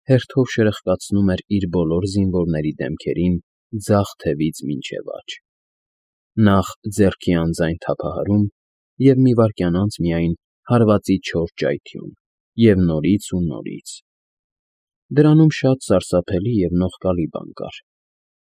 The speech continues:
Ենթասպաները դաժանորեն ծեծում էին իրենց ստորադրյալներին բանավոր պարապմունքներին մի աննշան սխալի համար, քայլելիս ոտքը սխալ գցելու համար, ծեծում էին արյունոտելու աստիճան,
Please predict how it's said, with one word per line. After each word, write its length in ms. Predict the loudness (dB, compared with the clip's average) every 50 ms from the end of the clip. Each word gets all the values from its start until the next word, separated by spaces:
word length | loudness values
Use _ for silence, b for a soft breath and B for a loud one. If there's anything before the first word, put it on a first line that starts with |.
| _
Ենթասպաները 760 | 2 4 4 4 4 2 0 0 0 0 2 2 4 4 2 2
դաժանորեն 680 | 2 2 2 2 2 2 0 0 0 0 0 0 0 0
ծեծում 400 | 0 -2 0 0 0 0 2 2
էին 220 | 2 2 0 0
իրենց 380 | 0 0 -2 0 0 -2 -4 -6
ստորադրյալներին 1000 | -6 -4 -2 -2 -2 -2 -2 -2 -2 -2 -2 -2 -2 -4 -2 0 2 2 2 0 -2 _ _ _ _ _ _ _ _ _
բանավոր 480 | 2 2 4 4 4 2 4 2 2 2
պարապմունքներին 880 | 2 0 2 2 0 0 0 -2 -2 -2 -2 -2 0 2 2 2 2 0 -2 _ -2
մի 180 | 0 0 0 0 0
աննշան 600 | -2 0 0 2 2 0 0 -2 -2 -2 -2 -4 -4
սխալի 400 | -8 -8 -4 -4 -2 -4 -4 -6
համար, 400 | -10 -12 -14 -14 -18 -18 -20 -20 _ _ _ _ _ _ _ _ _ _ _ _ _ -2
քայլելիս 500 | 2 4 4 6 6 4 4 2 0 -2 -2
ոտքը 340 | -2 -2 -2 -2 -2 -4 -4
սխալ 400 | -4 -6 -8 -4 -2 -2 -2 0
գցելու 460 | -2 -6 -4 -2 -2 -2 -2 -2 -4
համար, 400 | -6 -8 -10 -10 -14 -18 -20 -20 _ _ _ _ _ _ _ _ _ _ _ _ _ 0
ծեծում 400 | 2 2 2 2 2 2 4 4
էին 280 | 4 4 4 2 2 0
արյունոտելու 720 | 0 -2 0 2 2 2 2 2 0 0 -2 0 0 0 0
աստիճան, 540 | -2 -4 -6 -6 -6 -6 -6 -8 -14 -14